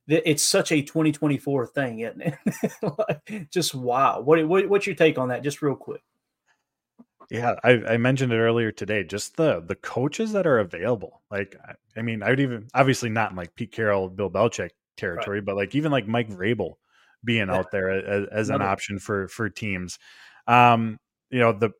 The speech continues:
Speaker 2: the Pete Carroll one, I think, like many, probably surprised us the most, just because that one seemed to really come out of nowhere. Where Belichick, there was some, some speculation, but I mean,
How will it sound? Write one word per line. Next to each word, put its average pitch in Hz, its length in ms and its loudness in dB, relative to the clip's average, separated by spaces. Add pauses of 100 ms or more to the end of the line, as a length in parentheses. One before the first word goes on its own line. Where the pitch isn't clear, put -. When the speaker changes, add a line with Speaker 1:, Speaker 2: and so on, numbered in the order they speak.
(280)
Speaker 2:
the 117 80 -2
Pete 135 240 0
Carroll 113 280 4
one, 107 160 0
I 101 60 -4
think, 98 420 -8
like 98 200 -4
many, 95 260 -4
probably 101 240 -2
surprised 101 500 -2
us 104 140 -4
the 98 100 -12
most, 92 380 -4
just - 180 -12
because 98 260 -8
that 95 180 -2
one 92 180 -8
seemed 98 280 -8
to 95 60 -6
really 98 240 -2
come 104 200 -2
out 98 140 2
of 98 60 -2
nowhere. 98 360 0
Where 98 160 -2
Belichick, 98 640 -2
there 101 100 -2
was 98 160 -4
some, 95 220 -8 (400)
some 127 200 2
speculation, 101 920 0
but 95 220 0 (640)
I 104 60 -8
mean, 101 360 -4